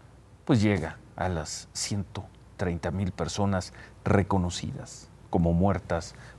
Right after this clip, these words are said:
por coronavirus. Es la cifra más alta de los casos reportados en veinticuatro horas. La cifra anterior era de mil noventa y dos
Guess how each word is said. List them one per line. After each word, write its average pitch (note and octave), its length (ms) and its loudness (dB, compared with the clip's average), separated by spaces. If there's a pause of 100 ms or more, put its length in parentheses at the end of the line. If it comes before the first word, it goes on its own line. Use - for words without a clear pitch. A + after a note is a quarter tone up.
por G2 440 4
coronavirus. F2 720 0
Es G#2 120 2
la F#2+ 120 2
cifra - 520 -2 (300)
más F#2+ 300 2
alta F#2 420 -2 (420)
de E2+ 240 0
los D#2+ 200 -2
casos F2 340 0
reportados E2+ 680 0
en D2 100 -4
veinticuatro G2 560 0
horas. B2+ 220 2 (240)
La G2+ 260 6
cifra A#2 420 -2
anterior G#2+ 480 -2 (340)
era A2+ 360 -2 (500)
de G2 160 2
mil A2 460 2
noventa F#2 360 0
y F#2 40 2
dos - 560 -4